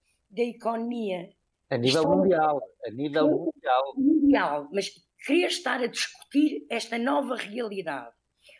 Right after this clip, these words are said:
Speaker 1: com os pressupostos que foram inseridos no Orçamento de Estado de dois mil e vinte, que foi aprovado em dois mil e dezanove, que já se sabe que vai haver um suplemento, um orçamento suplementar para reorganizar a despesa,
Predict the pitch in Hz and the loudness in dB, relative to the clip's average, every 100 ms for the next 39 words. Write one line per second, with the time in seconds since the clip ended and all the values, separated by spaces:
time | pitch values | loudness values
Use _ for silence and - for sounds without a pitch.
0 | _ - 247 208 - - - - - 226 | _ -4 -2 -2 -4 -4 -6 -6 -2 0
1 | 170 - - - - 277 240 196 226 277 | 0 -4 -12 -12 -4 0 0 0 -2 -2
2 | 285 240 196 170 175 202 220 - 220 262 | -4 -8 -8 -10 -10 -6 -6 -6 -8 -4
3 | 285 285 - - 190 170 - _ _ _ | -4 -4 -8 -4 -4 -6 -14 _ _ _
4 | - 202 202 202 254 311 320 - 202 139 | -12 -2 -2 0 0 2 4 2 -2 -6
5 | - - 175 175 185 214 262 247 214 190 | -12 -8 -8 -8 -8 -6 -6 -6 -10 -8
6 | 247 302 294 285 247 214 156 131 _ _ | -6 -4 -4 -6 -8 -6 -6 -6 _ _
7 | - _ - 180 202 202 - 233 285 277 | -20 _ -6 -2 -2 -4 -2 -2 -4 -6
8 | 254 220 190 214 254 - 220 - 190 269 | -4 -2 0 -2 -4 -8 -12 -10 -8 -8
9 | - _ _ _ - 233 233 - 214 262 | -10 _ _ _ -6 -2 0 -2 -2 0
10 | 285 - - 233 240 220 202 156 131 113 | 0 -4 -8 -4 -2 -2 -2 -2 -4 -6
11 | _ _ _ _ - 202 185 190 220 254 | _ _ _ _ -4 -2 -2 -4 -2 0
12 | 233 226 247 233 220 208 208 247 262 294 | 2 0 -2 -2 -2 -2 -2 -2 -6 -12
13 | _ _ - 240 - - 180 156 143 135 | _ _ -6 -4 -4 -4 -4 -4 -6 -10
14 | 117 | -12